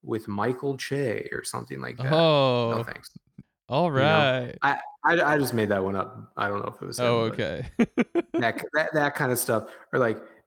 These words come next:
Speaker 1: "Vanity Fair, let's see what's in your, in your refrigerator. Uh, Architectural Digest. It's, uh, it's basically just, uh, M T V Cribs, but it's Architectural Digest, so it seems fancy,"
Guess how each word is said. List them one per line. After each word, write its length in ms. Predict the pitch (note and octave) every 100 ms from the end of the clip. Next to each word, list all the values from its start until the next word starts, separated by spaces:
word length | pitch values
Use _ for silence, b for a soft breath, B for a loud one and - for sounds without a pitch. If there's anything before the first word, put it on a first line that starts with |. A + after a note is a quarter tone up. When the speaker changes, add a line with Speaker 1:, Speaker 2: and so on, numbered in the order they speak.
| -
Speaker 1:
"Vanity 380 | E3+ A#3 A3 G3+
Fair, 400 | - G#3 D3 A2+
let's 240 | D3+ -
see 160 | F#3 D#3
what's 260 | B2+ -
in 140 | D3+ F#3+
your, 380 | F3+ F3+ F3 F3 - _ _ _ - - -
in 180 | - E3+
your 280 | F#3 F3 E3+
refrigerator. 1040 | E3 D#3 D#3+ E3 G3 E3+ A2+ D#2 - - - _ -
Uh, 260 | A2 G#2+ G#2+ B B _ _ -
Architectural 640 | E3+ G#3 - F#3+ - F3+
Digest. 720 | D3 C3 D#3+ C#3 - - - -
It's, 280 | A#2+ - -
uh, 360 | A2+ A2 G#2+ A2
it's 200 | A2+ -
basically 560 | - D#3+ F#3 F#3 F3+ E3+
just, 420 | D#3 E3 - F#3
uh, 340 | F3 E3+ E3 E3 b b -
M 160 | F3
T 140 | F#3 F#3
V 140 | F#3
Cribs, 480 | F3+ G3 G3 B2+ - -
but 140 | A2+
it's 540 | A2+ A2 - - - _ _ _ _ _ A#2
Architectural 560 | B2 D3 D3+ C#3+ D3+
Digest, 520 | B2+ C3 D3 A#2+ G#2 -
so 80 |
it 60 | A#2
seems 300 | - C3 -
fancy," 560 | C3 D#3 C#3 B2+ -